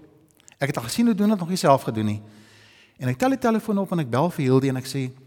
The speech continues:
"Hildy, sorry dat jy jou plan," "Nee," sê ek, "is nou uit vergadering en die mense is nie voorberei nie." En, en gesels met hom en ek sê vir hom, "Hildy, hoe maak ek die sement aan?"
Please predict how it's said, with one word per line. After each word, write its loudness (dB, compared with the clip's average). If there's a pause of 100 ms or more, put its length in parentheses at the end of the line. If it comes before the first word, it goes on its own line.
"Hildy, -2
sorry -4
dat -6
jy -6
jou -8
plan," -2
"Nee," 0
sê -2
ek, 0
"is -10
nou -6
uit -8
vergadering -2
en -4
die -4
mense -4
is -12
nie -14
voorberei -8
nie." -10 (440)
En, -6
en -6
gesels -4
met -8
hom -6 (440)
en -8
ek -6
sê -4
vir -12
hom, -4
"Hildy, 0 (800)
hoe -6
maak 0
ek -8
die -16
sement -4
aan?" -8